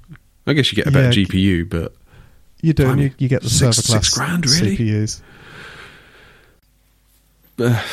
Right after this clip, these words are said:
Speaker 1: yeah, it's like the people that have been calling for it are the people that it's not really for, though.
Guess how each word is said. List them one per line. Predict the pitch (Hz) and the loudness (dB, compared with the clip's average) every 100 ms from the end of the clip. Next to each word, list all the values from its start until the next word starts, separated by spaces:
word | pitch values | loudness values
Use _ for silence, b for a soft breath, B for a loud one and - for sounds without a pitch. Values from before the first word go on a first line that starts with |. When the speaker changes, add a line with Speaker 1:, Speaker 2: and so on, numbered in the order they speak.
| B | B
Speaker 1:
yeah, | B 139 123 113 104 B | B 0 2 2 -2 B
it's | 135 - | -4 -2
like | 131 110 - | -2 -2 -4
the | 120 | -4
people | - 135 120 | 0 0 0
that | 110 | 0
have | 107 | 0
been | 110 | 0
calling | 110 127 95 | 2 2 2
for | - 80 | 0 -2
it | 95 | -2
are | - | -2
the | 104 | -2
people | - - - 113 110 | -4 -8 -6 -2 -2
that | 107 | -2
it's | 113 | -2
not | 113 | -4
really | - 107 | -2 -2
for, | - 143 107 | -2 -2 -2
though. | - | -4